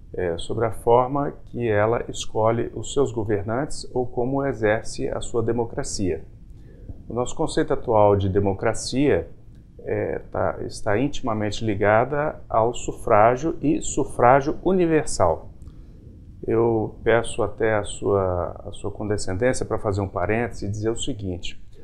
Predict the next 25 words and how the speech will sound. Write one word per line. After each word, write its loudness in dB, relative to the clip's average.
o -14
sufrágio 2
universal 2
tem -2
origem 0
lá 2
na -2
Revolução -2
Francesa 0
e -4
é 6
um 4
instrumento 0
de -2
transferência 2
de -2
poder 0
do -8
soberano 0
para 0
o -4
povo. 2
O -6
princípio 0
de 2